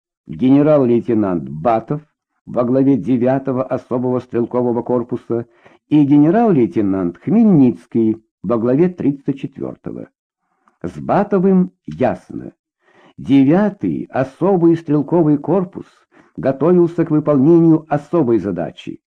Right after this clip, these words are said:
высадки с боевых кораблей на побережье Румынии. Потому корпус назывался особым, потому во главе генерал-лейтенант. Тридцать четвёртый стрелковый корпус особым не назывался,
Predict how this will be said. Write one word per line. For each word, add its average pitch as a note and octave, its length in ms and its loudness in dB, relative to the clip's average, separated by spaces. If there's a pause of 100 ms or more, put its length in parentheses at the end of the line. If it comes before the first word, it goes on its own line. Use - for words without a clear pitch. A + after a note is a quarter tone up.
(140)
высадки F3+ 800 -2
с G2 100 -4
боевых D#3 460 0
кораблей C#3+ 480 0
на C#3 120 2
побережье B2+ 580 0
Румынии. F2+ 580 -2 (460)
Потому G#2 380 -4
корпус G3 540 -2
назывался G2+ 800 -4
особым, C3 880 -2 (400)
потому C3 360 0
во C#3+ 100 0
главе C3 640 0 (200)
генерал-лейтенант. C3+ 1300 0 (840)
Тридцать D#3+ 460 -2
четвёртый D3+ 580 -2
стрелковый C3+ 560 -2
корпус F3+ 480 -4 (440)
особым C3+ 640 0
не C#3+ 140 4
назывался, E2+ 840 -6